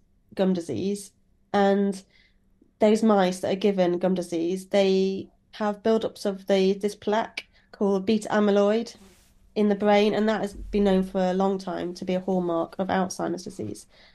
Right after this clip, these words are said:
So it's clear that it's more than just an association. There is, I believe,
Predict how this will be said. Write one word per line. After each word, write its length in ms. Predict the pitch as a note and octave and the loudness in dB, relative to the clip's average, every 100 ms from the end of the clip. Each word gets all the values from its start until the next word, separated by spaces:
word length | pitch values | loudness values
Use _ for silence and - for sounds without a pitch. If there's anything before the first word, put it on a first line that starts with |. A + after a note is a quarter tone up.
| _ _ | _ _
So 180 | - G#3+ | 0 2
it's 140 | G3+ | 2
clear 540 | - C4+ C4 A3+ G#3 F#3+ | -4 0 4 6 4 2
that 440 | G3+ G3 F3+ - _ _ _ _ _ _ _ | 2 2 0 -6 _ _ _ _ _ _ _
it's 180 | G#3+ G3+ | -8 -4
more 240 | A3 A3 G#3 | 0 0 0
than 140 | G#3+ | 0
just 200 | G3+ - | -2 -4
an 80 | G#3 | -2
association. 1160 | G3 G3+ G3+ G3+ F#3+ F#3+ F#3+ - - F3 F#3 - | -2 -2 -2 -2 0 0 0 -4 -6 -4 -6 0
There 260 | F#3+ F3+ | 2 2
is, 320 | F3 F3+ - - _ _ _ _ _ | 0 -4 -12 -20 _ _ _ _ _
I 120 | G3+ | -4
believe, 580 | F#3+ F#3+ F3+ F3+ F#3 | 0 2 2 2 -2